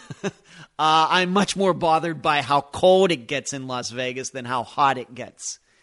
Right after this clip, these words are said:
in Las Vegas. But I haven't been back since I moved from there, but it would be cool to go back sometime soon. So I have to say overall, Florida.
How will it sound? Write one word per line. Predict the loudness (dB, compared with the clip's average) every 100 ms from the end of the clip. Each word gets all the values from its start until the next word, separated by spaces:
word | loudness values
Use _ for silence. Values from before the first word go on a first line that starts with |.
| _ _ -16
in | -12
Las | -10 -10 -10
Vegas. | -8 -8 -8
But | -4
I | -4
haven't | -4 -6
been | -10 -6
back | -4 -4 -6
since | -12 -12 -12 -14 -14 -14 -14
I | -12
moved | -8 -8 -8
from | -16 -14
there, | -14 -14
but | -14 -14
it | -14
would | -14
be | -14
cool | -12 -8 -8
to |
go | -8
back | -10 -12 -14 -20 _ _ _
sometime | -6 -4 -4 -6 -6 -4
soon. | 0 2 4 2 -2 -12 -16
So | -2 2
I |
have | 4 2
to | 0 0
say | 0 0 4
overall, | 4 6 6 10 10 8
Florida. | 0 2 6 6 2 -6